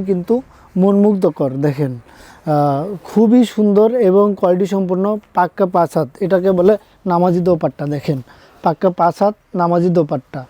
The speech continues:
এইটা হচ্ছে গিয়ে হাজারি জামদানি, কিন্তু আপনারা দেখছেন, আপনারা কিন্তু দেখছেন হাজারি জামদানি, খুবই প্রিমিয়াম কোয়ালিটির প্যান্টের কাপড়টা পেয়ে যাবেন হাজারি জামদানিতে। দেখেন আরও সুন্দর, আমি এই কালার আর, কালারের কম্বিনেশনটা দেখা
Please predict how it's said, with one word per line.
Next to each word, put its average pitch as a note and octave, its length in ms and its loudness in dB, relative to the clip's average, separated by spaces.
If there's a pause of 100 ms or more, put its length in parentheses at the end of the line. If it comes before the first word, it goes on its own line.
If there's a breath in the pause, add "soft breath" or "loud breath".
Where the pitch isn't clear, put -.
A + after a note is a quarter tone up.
(760 loud breath)
এইটা F#3 220 6
হচ্ছে G3 220 -2
গিয়ে G#3 200 2
হাজারি F#3+ 360 2
জামদানি, F3 420 0
কিন্তু F#3+ 200 0 (100)
আপনারা F3+ 300 0
দেখছেন, G#3 300 0 (260)
আপনারা F3 240 0 (100)
কিন্তু G3 160 2 (100)
দেখছেন G3 240 0 (100)
হাজারি F3 320 2
জামদানি, C#3 380 -4 (480 loud breath)
খুবই G#3 340 2
প্রিমিয়াম G#3 380 2
কোয়ালিটির G#3 400 0 (400 soft breath)
প্যান্টের G3 380 0
কাপড়টা G3 360 0
পেয়ে G3 200 4
যাবেন F#3+ 220 2 (280 soft breath)
হাজারি F3+ 300 2
জামদানিতে। D3 500 -4 (400 soft breath)
দেখেন D3+ 240 0 (360 loud breath)
আরও G3 140 4 (120)
সুন্দর, G3+ 280 0 (200)
আমি F#3+ 100 -4 (120)
এই F#3 120 2
কালার G#3 300 2
আর, G3+ 40 -4 (400)
কালারের G3 360 2 (100)
কম্বিনেশনটা F#3+ 720 -2 (100)
দেখা D#3+ 160 0